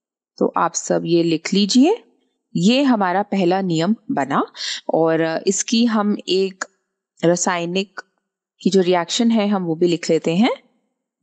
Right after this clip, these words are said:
दो चीजें अगर आपस में जुड़कर बनी तो उनको हम बोलते हैं रिएक्टेंट्स, और जो चीजें नई उत्पन्न हुई उनको हम बोलते हैं प्रोडक्ट्स। तो हम देखेंगे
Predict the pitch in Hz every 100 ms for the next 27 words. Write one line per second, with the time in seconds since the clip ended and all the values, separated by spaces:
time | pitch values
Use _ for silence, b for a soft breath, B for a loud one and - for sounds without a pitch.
0 | - 202 247 - 262 233 240 - 165 180
1 | 196 170 170 - 190 - 196 196 - 175
2 | 170 180 170 156 139 170 523 - B B
3 | B _ _ - - _ 208 202 233 240
4 | 220 208 185 170 160 170 175 175 175 170
5 | 156 147 135 - _ 226 494 - - -
6 | - _ _ _ _ _ _ - 170 160
7 | 233 254 247 254 220 175 196 294 - -
8 | 208 - 196 202 208 220 269 208 175 170
9 | 175 170 165 151 143 - 160 180 302 605
10 | B B _ _ _ 160 156 - - _
11 | - - - - _ _ _ _ _ _
12 | _ - 302 403 320 247 247 302 269 277